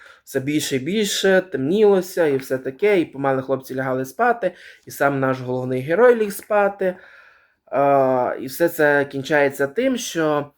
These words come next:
автор розповідає, що потім він уже дізнався, що того таки року той хлопчик, який тіпа мав утопитися, е,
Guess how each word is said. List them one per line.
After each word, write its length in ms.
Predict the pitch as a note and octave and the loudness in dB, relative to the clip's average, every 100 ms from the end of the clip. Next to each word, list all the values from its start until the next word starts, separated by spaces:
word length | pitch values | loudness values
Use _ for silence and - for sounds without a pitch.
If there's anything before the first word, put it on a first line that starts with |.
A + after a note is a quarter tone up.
| _ - _ _ | _ -20 _ _
автор 500 | - C3 D3 D3 D3 | 0 2 2 2 2
розповідає, 840 | C#3 C3+ - C3 C#3 A3 C4 B3+ A#3 | 2 -2 -4 -4 2 4 4 4 2
що 400 | - D#3+ D3 - - _ | -2 -2 -2 -4 -20 _
потім 400 | E3 E3+ D#3 D3 | 0 0 0 -4
він 240 | D3 D3+ | 0 0
уже 260 | C#3 C3 C3+ | 0 2 0
дізнався, 920 | B2 B2 E3+ C#4+ C#4 C4+ C4 A#3+ A#3+ - - | -2 -4 2 4 4 2 0 0 -2 -8 -20
що 180 | - D3 | -6 -2
того 340 | C#3+ F3 D3+ C#3 | 4 6 6 2
таки 440 | C3+ C3 C3+ C3 | -2 -2 -2 2
року 380 | F#3 B3+ A#3+ F#3 | 4 4 4 0
той 180 | E3 C3+ | 0 0
хлопчик, 480 | D3+ D3+ - C3 | 2 0 -4 -10
який 240 | C3 C3 C#3 | -10 -6 -6
тіпа 320 | C3+ C#3+ C3+ | -6 -6 -4
мав 240 | C3+ C3 | 0 0
утопитися, 840 | B2+ C3+ C3 B3+ B3+ A3 - G#3+ | -2 -4 0 0 2 -4 0 2
е, 60 | G#3+ | 2